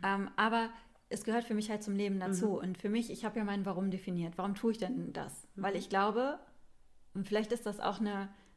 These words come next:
Speaker 1: oder ich hoffe, ich hoffe, dass ich irgendwie inspirieren kann oder dass ich, dass ich ein Stück weit, dass ich die Hand bin, die mal aus dem Dreckloch zieht,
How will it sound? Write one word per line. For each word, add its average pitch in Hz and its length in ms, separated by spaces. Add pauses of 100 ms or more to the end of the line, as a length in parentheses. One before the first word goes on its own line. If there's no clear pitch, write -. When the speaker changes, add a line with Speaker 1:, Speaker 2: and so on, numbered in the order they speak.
(520)
Speaker 1:
oder 196 120
ich - 220
hoffe, - 360
ich - 220
hoffe, 262 360 (400)
dass 214 180
ich - 280
irgendwie 214 480
inspirieren 208 680
kann 214 220
oder 190 180
dass 202 220
ich, - 240 (120)
dass 202 200
ich - 180
ein 202 120
Stück 240 280
weit, 214 240 (220)
dass 208 180
ich 202 100
die 214 140
Hand 214 180
bin, 180 240
die 190 100
mal 185 180
aus 170 140
dem 196 100
Dreckloch 190 440
zieht, - 360